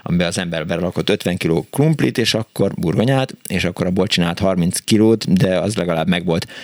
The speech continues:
tisztítva, és, ö, egy kicsivel könnyebb volt a dolga a vendéglátóipari szakközépiskola gyakorlaton lévő tanulóinak. De ilyen volt egyébként, nem tudom, hogyan hallott-e már a, a hússzövőgépről, ami, hát,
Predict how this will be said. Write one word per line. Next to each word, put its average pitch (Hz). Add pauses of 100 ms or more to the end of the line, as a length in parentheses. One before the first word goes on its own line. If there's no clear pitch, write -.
(200)
tisztítva, 95
és, 90
ö, 110
egy 87
kicsivel 92
könnyebb 87
volt 90
a 92 (100)
dolga 87
a 82 (280)
vendéglátóipari 85
szakközépiskola - (240)
gyakorlaton -
lévő 78
tanulóinak. 80 (300)
De 190
ilyen 104
volt 95
egyébként, 92
nem 92
tudom, 90
hogyan 87
hallott-e 87
már 85
a, 90 (560)
a -
hússzövőgépről, 107 (440)
ami, 101 (340)
hát, 95